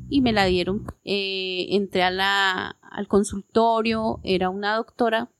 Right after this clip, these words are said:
muy buena gente. Ella me dijo, "Mira, yo no sé, a mí me causa mucha curiosidad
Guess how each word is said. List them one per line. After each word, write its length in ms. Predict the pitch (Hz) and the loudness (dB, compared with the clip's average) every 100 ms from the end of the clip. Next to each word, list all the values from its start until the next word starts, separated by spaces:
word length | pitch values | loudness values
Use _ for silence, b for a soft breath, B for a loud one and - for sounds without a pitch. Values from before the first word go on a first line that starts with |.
| - - - - - | -20 -18 -16 -16 -14
muy 300 | - 202 202 190 | -10 -2 -2 0
buena 280 | 196 202 | 0 0
gente. 440 | 220 233 220 - 277 - - - B B B B - | -2 -4 -6 -6 -8 -8 -12 -14 B B B B -6
Ella 220 | 196 208 | -2 0
me 140 | 220 | 0
dijo, 280 | 202 196 190 | -2 0 0
"Mira, 280 | 202 180 - - - - - - - _ _ _ _ _ _ _ _ _ _ _ - - - - | 2 0 -2 -10 -12 -12 -14 -20 -20 _ _ _ _ _ _ _ _ _ _ _ -20 -16 -14 -12
yo 260 | 185 240 262 | -2 2 4
no 120 | 302 | 2
sé, 280 | - 302 240 | 0 0 2
a 100 | 202 | 0
mí 180 | 226 | 0
me 180 | 233 277 | -4 -6
causa 460 | _ - 294 294 311 | _ 4 6 6 6
mucha 280 | 294 285 294 | 6 4 0
curiosidad 720 | 294 277 262 226 190 170 | 0 -2 -2 0 0 0